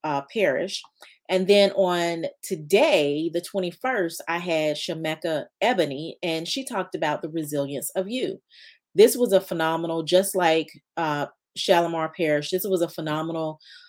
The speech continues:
uh, conversation that we had. And so go and check that out. That just aired today. Next week,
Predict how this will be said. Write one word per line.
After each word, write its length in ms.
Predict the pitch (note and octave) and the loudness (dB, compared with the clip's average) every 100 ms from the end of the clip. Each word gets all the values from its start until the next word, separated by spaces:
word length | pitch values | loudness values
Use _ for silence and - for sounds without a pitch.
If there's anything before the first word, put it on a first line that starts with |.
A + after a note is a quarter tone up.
| - | -8
uh, 200 | D#3 D3 | -2 -2
conversation 800 | D3 G3 E3 D#3+ D#3+ D3+ E3 D#3 | 0 0 0 0 -2 -4 -6 -4
that 240 | D#3 C#3+ D3+ | 0 0 -2
we 140 | D#3+ | -6
had. 420 | D#3+ D3 D3 C#3+ - | -4 -4 -2 -4 -4
And 180 | D3+ D3 | -6 -6
so 520 | - D#3 D3 D3 D3+ | -2 2 2 0 -2
go 220 | D#3+ E3 F#3 | 0 4 6
and 100 | F#3+ | 4
check 260 | G3 F3 E3+ | 0 -4 0
that 120 | D3+ | 0
out. 260 | C#3+ C#3+ - | 0 -2 -2
That 220 | D#3 D3+ | -2 0
just 220 | E3+ E3 - | -4 -6 -4
aired 260 | D#3+ D3+ - | -4 -4 -6
today. 540 | E3+ D#3 C3+ A2+ - _ _ _ _ _ _ _ _ _ _ - - | -6 0 0 0 -8 _ _ _ _ _ _ _ _ _ _ -20 -12
Next 460 | E3+ E3+ B3+ - C4 | 0 4 4 4 -2
week, 340 | F3+ D#3 D3+ | -2 -4 -6